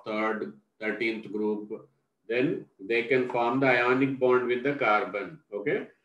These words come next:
So such type of carbides are called as a ionic carbide. The name itself suggests that there will be a ionic bond between the metal and carbon or element and carbon.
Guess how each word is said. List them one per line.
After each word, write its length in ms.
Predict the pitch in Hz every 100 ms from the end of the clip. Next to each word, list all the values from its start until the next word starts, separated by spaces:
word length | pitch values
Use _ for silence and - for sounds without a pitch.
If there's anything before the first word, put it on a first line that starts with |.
| _ _
So 260 | 110 104
such 280 | 113 127 -
type 260 | 127 127 131
of 260 | 139 135
carbides 560 | 127 117 117 123 123 123
are 160 | 120 120
called 300 | 113 107 107
as 200 | 107 120
a 120 | 170
ionic 520 | 107 110 113 123 123
carbide. 580 | 107 95 92 98 92 92
The 140 | 98
name 260 | 101 117 120
itself 480 | 113 - 127 127 -
suggests 480 | 107 101 113 -
that 300 | 104 117 123 170 - - _ _ _ _
there 280 | 104 120 117
will 200 | 120 113
be 280 | 123 123 139
a 140 | -
ionic 600 | 107 107 113 120 131 107
bond 400 | 113 113 123 117
between 460 | 107 - 110 104 104
the 340 | 123 - - - _ _ _ _ _
metal 600 | 101 107 107 127 165 190 -
and 360 | 110 123 175 -
carbon 720 | 117 104 95 90 104 90 - - _
or 340 | 104 117 127 107
element 560 | 107 110 117 127 135
and 240 | 127 135 135
carbon. 640 | 104 98 92 101 85 80